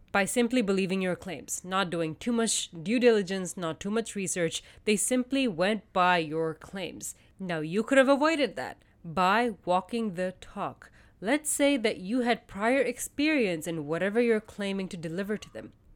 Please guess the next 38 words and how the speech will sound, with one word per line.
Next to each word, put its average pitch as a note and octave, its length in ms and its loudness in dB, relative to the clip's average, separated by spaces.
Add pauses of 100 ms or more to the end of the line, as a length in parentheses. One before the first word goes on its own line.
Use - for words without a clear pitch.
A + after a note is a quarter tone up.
(100)
You A3 280 2
would B3 120 4
know G3+ 120 0
the D3+ 180 -2
exact C#3 600 -2
pitfalls, F#3+ 720 -4
the D#3 160 -2
exact D3 520 -4
frustrations, F3+ 800 -2
you'd E3 140 -4
know D#3+ 100 -4
exactly G3+ 680 -2
where F3+ 280 -2
they G#3 160 0
get F#3+ 200 -2
stuck - 520 -4
in F3+ 160 -4
that F3 160 -4
specific F3+ 500 -6
service, F3+ 460 0 (260)
and C4 260 4
you C#4 80 6
would A#3+ 120 10
have A3 80 4
been A#3+ 180 4
able G#3+ 300 2
to G#3 120 -2
guide E3+ 380 0
them F#3 140 -6
through G#3+ 280 -6
that. E2 320 -10 (300)
It G#3 160 -2
wouldn't C4 260 0
even G#3 440 -2
reach B3+ 320 0
the F#3+ 100 0
refund F#3+ 480 -2
stage D3 460 -6